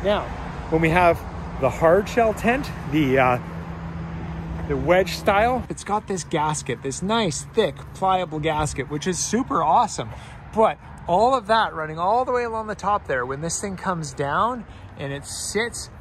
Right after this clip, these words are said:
right against here, and as that comes down and sandwiches and creates that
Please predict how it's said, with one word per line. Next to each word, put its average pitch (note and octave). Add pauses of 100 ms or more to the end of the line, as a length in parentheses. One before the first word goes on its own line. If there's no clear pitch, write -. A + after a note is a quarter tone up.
(120)
right D3+
against F#3
here, G3+
and D#3
as -
that E3+
comes F3+
down F#3+
and C3
sandwiches F3+
and B2
creates F#3+
that B2+